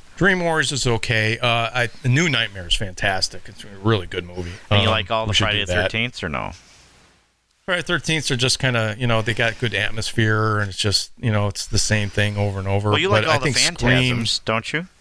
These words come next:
Speaker 1: Uh, I like the Phantasms, but Scream as a whole, because it's all set up. I mean, there's reasons why they're having sequels, because it's all tied together.
Speaker 2: Okay.
Speaker 1: 'Cause you find out more and more about the backstory of what's going on with the mother and all this other shit.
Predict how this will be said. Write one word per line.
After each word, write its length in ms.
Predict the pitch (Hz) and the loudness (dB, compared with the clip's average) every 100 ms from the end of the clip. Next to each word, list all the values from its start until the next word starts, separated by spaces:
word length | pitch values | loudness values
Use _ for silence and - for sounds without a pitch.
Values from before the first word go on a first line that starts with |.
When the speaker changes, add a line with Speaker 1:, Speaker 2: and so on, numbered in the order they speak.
| - - - - - _ | -20 -20 -20 -20 -20 _
Speaker 1:
Uh, 160 | 135 147 | -4 0
I 80 | 156 | -2
like 180 | 226 - | -2 -2
the 80 | |
Phantasms, 560 | - 165 160 196 196 185 | 0 0 2 0 0 -2
but 240 | 143 135 - - | 0 0 -2 0
Scream 680 | - - 147 180 202 220 - | 0 2 2 4 4 2 0
as 200 | 139 127 | 0 0
a 80 | |
whole, 320 | 110 156 175 180 | 0 2 2 2
because 320 | 156 143 120 | -2 0 -2
it's 160 | 113 | 0
all 160 | 147 147 | 0 2
set 300 | - - 120 | 2 2 2
up. 220 | 113 151 - - | 2 0 -4 0
I 40 | |
mean, 180 | 127 123 | 2 2
there's 300 | 117 113 - | 2 0 0
reasons 460 | 113 135 131 127 101 | 2 2 2 -2 -2
why 460 | 101 110 117 143 | 0 2 2 0
they're 180 | 135 123 | 2 0
having 300 | 117 123 117 | 2 0 0
sequels, 600 | - 120 113 175 196 - - | -2 0 0 -2 -4 -6 -2
because 300 | 113 123 110 | 0 2 0
it's 140 | - | 0
all 140 | 120 113 | -2 0
tied 300 | - 117 104 | 0 0 0
together. 440 | 98 101 131 143 - - - | -2 0 0 -2 -6 -8 -8
Speaker 2:
Okay. 260 | 95 - | -4 -2
Speaker 1:
'Cause 140 | 120 110 | 0 0
you 60 | |
find 280 | - 123 113 | 0 0 2
out 200 | 123 120 | 0 0
more 220 | 113 117 | 0 0
and 80 | 110 | 0
more 400 | 107 113 123 127 - - | 0 2 0 -2 -8 -4
about 180 | 107 110 | -2 -2
the 80 | 98 | 0
backstory 680 | 101 117 - 147 143 165 139 | 0 0 0 0 0 0 -2
of 60 | |
what's 140 | 104 - | -4 -2
going 260 | 110 104 | 0 0
on 200 | 95 117 | -2 -2
with 120 | 113 - | -2 -8
the 60 | |
mother 360 | 90 117 156 165 | -4 0 0 0
and 80 | 156 | -2
all 100 | 160 | -2
this 140 | 156 175 | -2 0
other 160 | 170 | 0
shit. 340 | - 190 175 | 0 0 -2